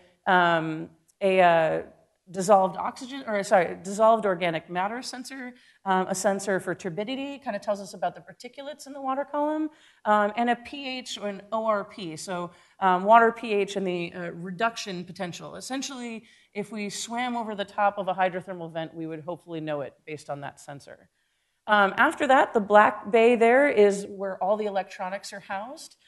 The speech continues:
Um, so we build all of that in, in, uh, in-house. We have, um, a combination of, um, all kinds of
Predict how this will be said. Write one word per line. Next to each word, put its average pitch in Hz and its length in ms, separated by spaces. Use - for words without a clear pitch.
Um, 196 220
so 233 140
we 226 80
build 226 240
all 233 200
of 220 80
that 220 280
in, 202 260
in, 196 460
uh, 175 320
in-house. 226 540
We 190 400
have, 185 500
um, 165 560
a 190 60
combination 208 640
of, 175 300
um, 160 500
all 190 160
kinds 196 320
of 170 360